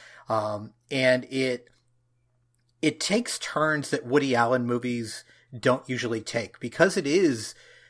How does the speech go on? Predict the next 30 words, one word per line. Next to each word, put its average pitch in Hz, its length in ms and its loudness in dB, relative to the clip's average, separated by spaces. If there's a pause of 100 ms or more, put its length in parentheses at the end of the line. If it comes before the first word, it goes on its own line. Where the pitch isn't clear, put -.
(100)
very 190 300 4
self-serious. - 1120 0 (480)
Um, 117 420 -4
it 120 100 0
is 214 240 4
about 117 520 2
regret 123 640 4
and 104 600 -12
where 139 200 4
we 147 160 0
go 131 180 2
from 123 200 -6
here 151 400 0
and 110 260 -10
can 147 300 -6
we 120 120 -4
find 135 520 0
hope 147 400 -2 (400)
if 131 180 -4
we 120 220 -2
kind 165 220 0
of 98 160 -4
blow 117 260 2
up 139 180 0
our 120 120 6
lives, 113 500 2
if 113 160 -10
everything 117 680 -4
goes 123 320 -4
away, 107 680 -4